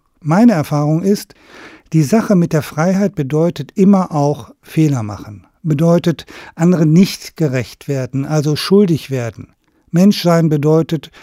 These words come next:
sich so oder so oder ganz anders zu entscheiden.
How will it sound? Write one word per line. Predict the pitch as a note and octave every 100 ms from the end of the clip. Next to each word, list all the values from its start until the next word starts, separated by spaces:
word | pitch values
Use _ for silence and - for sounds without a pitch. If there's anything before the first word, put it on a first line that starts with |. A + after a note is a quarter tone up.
| _
sich | - E3 - G3+
so | E3 A#2+ D#3 G3+ A3+ -
oder | G3 F3 F3
so | C3+ E3 F3 D3+ -
oder | - G3 F#3+
ganz | F#3+ G3
anders | - G3+ A3 E3+ -
zu | -
entscheiden. | A#2 A#2 B2 A2+ G#2+ -